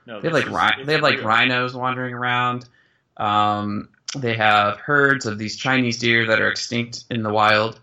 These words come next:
Speaker 2: And you can get a trip with a ranger. Like, you can sit in the back of his pickup, and he'll drive you around.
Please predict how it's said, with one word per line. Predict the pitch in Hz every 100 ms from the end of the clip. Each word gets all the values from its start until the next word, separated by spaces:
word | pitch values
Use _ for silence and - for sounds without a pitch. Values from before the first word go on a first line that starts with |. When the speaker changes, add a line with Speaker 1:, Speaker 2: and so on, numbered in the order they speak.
| _ _ _ _ _
Speaker 2:
And | 117 113 110
you | 117 -
can | 151
get | 139
a | 110
trip | - 165 -
with | 117
a | 113
ranger. | 139 156 117 98 107 107 -
Like, | 117 110 -
you | 135
can | 131
sit | 117
in | 120
the | 113
back | 104 127
of |
his | 120 -
pickup, | 143 117 107
and | 113
he'll | 139 139
drive | 123 123 147
you | 156
around. | 151 110 104 110